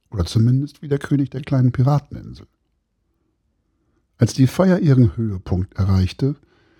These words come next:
näherte sich ein mysteriöser, in einem dunklen Mantel gehüllter Bote dem Captain.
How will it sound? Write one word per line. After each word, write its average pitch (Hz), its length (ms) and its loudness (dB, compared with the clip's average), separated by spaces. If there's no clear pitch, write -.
näherte 170 360 4
sich 135 260 -2
ein 107 160 -2
mysteriöser, 123 880 0
in 107 220 -2
einem 104 260 2
dunklen 147 480 4
Mantel 110 540 2
gehüllter 123 500 2
Bote 101 440 -4
dem 123 180 0
Captain. - 540 -10